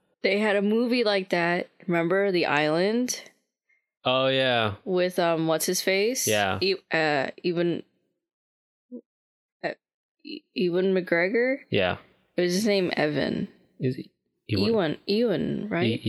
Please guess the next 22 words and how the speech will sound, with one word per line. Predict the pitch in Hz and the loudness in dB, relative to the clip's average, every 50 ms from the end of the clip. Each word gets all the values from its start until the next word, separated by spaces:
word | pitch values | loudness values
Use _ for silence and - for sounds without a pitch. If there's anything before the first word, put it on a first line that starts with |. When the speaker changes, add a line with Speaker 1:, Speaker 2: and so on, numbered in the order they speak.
| 107 107 - - _ | -2 -2 -4 -6 _
Speaker 2:
E-, | - | -8
E-, | 107 117 147 160 - - - _ - | -8 -8 -8 -14 -20 -20 -20 _ -2
now | 165 | 0
you're | 240 294 | 0 0
questioning | 294 - 302 - - 240 175 | 0 0 0 0 0 0 0
how | - - - | 0 0 0
I | 113 117 | 0 0
pronounce | 131 127 - 104 90 85 85 82 - 92 | -2 -2 -2 -2 0 0 0 -2 0 0
it. | 95 123 139 - - - - - - - _ _ _ _ _ _ _ _ | 0 0 0 -2 -6 -12 -20 -20 -20 -20 _ _ _ _ _ _ _ _
Speaker 1:
Ew-, | - 196 196 208 190 - - _ | -2 -2 0 0 -2 -4 -6 _
Ew-, | - 196 214 233 233 - - - _ | -2 0 0 0 0 -2 -4 -6 _
Ewan. | 240 220 226 208 156 - - - 185 - _ _ | -2 0 0 0 0 -2 -2 -4 -6 -8 _ _
Speaker 2:
Ewan? | - 123 123 127 139 156 175 175 165 - _ _ _ _ _ _ _ _ - - - - | -2 0 2 2 2 2 0 0 -2 -6 _ _ _ _ _ _ _ _ -20 -20 -6 -2
Speaker 1:
I | - - 226 | 0 2 2
don't | 247 240 | 2 2
know. | 233 233 | 2 2
He's | 240 247 | 2 2
got | 277 262 247 | 2 2 2
a | 226 | 2
weird | 208 202 196 180 | 2 2 0 2
name. | 170 160 156 135 139 143 143 - | 2 0 0 0 0 0 0 -2
Speaker 2:
<laughs> | - | 0